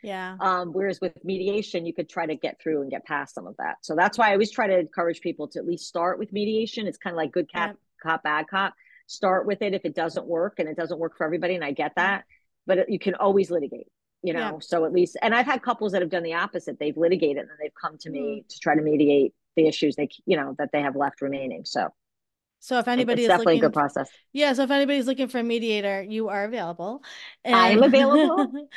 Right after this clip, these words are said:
Speaker 1: <laughs> and they can go to Fresh Starts and find you there. Before we let you go, you work with so many people. If there is a stay-at-home mom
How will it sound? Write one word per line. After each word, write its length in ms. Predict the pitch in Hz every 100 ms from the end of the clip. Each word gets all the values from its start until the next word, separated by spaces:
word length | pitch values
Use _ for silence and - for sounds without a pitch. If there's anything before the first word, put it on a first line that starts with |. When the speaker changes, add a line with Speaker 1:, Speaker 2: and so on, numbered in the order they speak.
| -
Speaker 1:
<laughs> 300 | 330 311 262
and 220 | 262 247
they 80 | 247
can 140 | 254 247
go 120 | 240
to 120 | 240
Fresh 240 | 254 240
Starts 420 | - 233 220 233 240
and 140 | 220
find 240 | 220 220 247
you 100 | 233
there. 300 | 220 226 233 - - 311
Before 280 | 285 427
we 100 | 440
let 200 | 339 277
you 80 | 269
go, 180 | 233 220
you 200 | 226 269
work 180 | 269 262
with 160 | 262
so 320 | - 339 311 311
many 200 | 294 262
people. 440 | 269 269 208 196 - - - 254
If 120 | 226
there 240 | 302 330
is 120 | 339 294
a 480 | 277 254 247 214 - _ _ _ _ _
stay-at-home 500 | - 254 247 247 262
mom 600 | 226 208 208 220 226 226